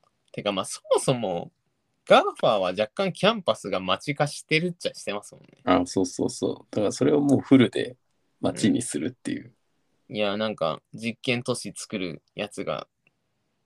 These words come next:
Speaker 1: どんどん進んでて、なんか面白そうだな。
Speaker 2: そう、今度できたら、スマートシティ系のデンマークとの話とかしたいなと思ってるんですよね。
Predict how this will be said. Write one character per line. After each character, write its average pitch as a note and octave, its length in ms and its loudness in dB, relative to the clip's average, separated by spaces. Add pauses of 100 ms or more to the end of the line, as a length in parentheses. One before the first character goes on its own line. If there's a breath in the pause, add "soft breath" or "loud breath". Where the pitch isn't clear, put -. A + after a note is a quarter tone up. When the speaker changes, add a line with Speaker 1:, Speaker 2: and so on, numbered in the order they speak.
(140)
Speaker 1:
ど A2+ 140 0
ん G2+ 100 -6
ど F2+ 120 -6
ん F2 80 -10
進 F#2 320 -12
ん F2+ 60 -8
で F#2 80 -10
て、 F#2 160 -10
な F2 100 -8
ん - 20 -12
か F2+ 120 -8
面 F#2 180 -8
白 - 240 -12
そ - 180 -12
う - 20 -8
だ - 140 -12
な。 - 160 -12 (300)
Speaker 2:
そ - 200 0
う、 F2+ 60 0
今 B2+ 200 6
度 F#2+ 100 2
で A#2+ 140 4
き - 100 -14
た - 140 6
ら、 - 200 0 (220)
ス - 160 -2
マ G2+ 160 6
ー A2 40 0
ト - 120 0
シ - 160 -6
テ A2+ 120 2
ィ G2+ 160 4
系 G2 240 4
の F#2+ 220 2 (100)
デ G2+ 100 6
ン G#2 120 2
マ G2+ 120 6
ー F2+ 60 0
ク - 100 -14
と - 80 -8
の - 60 -8
話 F2+ 240 -6
と - 120 -12
か - 100 -10
し - 120 -8
た - 120 -8
い - 100 -8
な F2+ 200 -4
と - 160 -8
思 - 180 -6
っ - 20 -6
て - 160 -8
る - 60 -10
ん C3+ 80 -12
で - 60 -16
す - 140 -12
よ C3 100 -16
ね。 - 140 -14